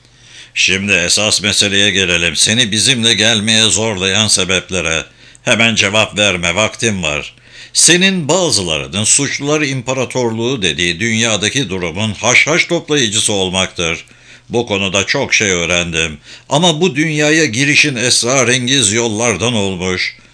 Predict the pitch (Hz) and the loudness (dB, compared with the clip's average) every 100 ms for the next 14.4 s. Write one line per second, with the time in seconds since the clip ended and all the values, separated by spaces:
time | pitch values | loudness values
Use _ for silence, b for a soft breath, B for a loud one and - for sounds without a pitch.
0 | b - 104 98 98 123 120 139 139 127 | b -4 -4 -2 -2 0 -2 -2 -2 -2
1 | 120 120 113 107 107 107 95 110 110 95 | -2 -2 -2 -2 -4 -2 0 0 -2 -4
2 | 98 95 90 98 87 80 78 - B B | -2 -2 0 -2 -2 -2 -6 -10 B B
3 | B B 147 196 196 208 185 110 87 87 | B B 0 2 4 2 2 0 0 -2
4 | 90 - 117 185 - 170 160 - 165 151 | 0 0 2 0 0 0 0 0 0 2
5 | 170 196 - 98 82 73 _ 92 101 104 | 0 2 2 2 -2 -6 _ -4 0 2
6 | 117 82 85 101 131 - 135 170 175 147 | 2 0 0 0 -2 0 0 0 0 0
7 | 147 147 147 139 - 135 117 117 143 117 | 0 0 -2 -2 -2 -2 0 0 0 0
8 | 101 92 90 90 85 B B B B - | 0 0 0 -2 -6 B B B B 2
9 | 190 220 202 180 190 185 156 170 170 160 | 4 4 2 2 2 2 2 2 2 0
10 | 160 156 147 156 135 143 147 170 135 85 | -2 0 0 0 0 2 2 2 0 2
11 | 101 - 131 - 180 165 151 151 139 139 | 0 0 -2 -2 -4 -2 0 0 0 -2
12 | 139 151 120 143 127 151 127 139 135 123 | 0 0 2 0 2 -2 0 0 2 2
13 | 104 113 107 107 101 98 104 98 90 90 | 0 0 0 0 0 0 0 0 2 0
14 | 78 92 85 80 | 0 0 -2 -4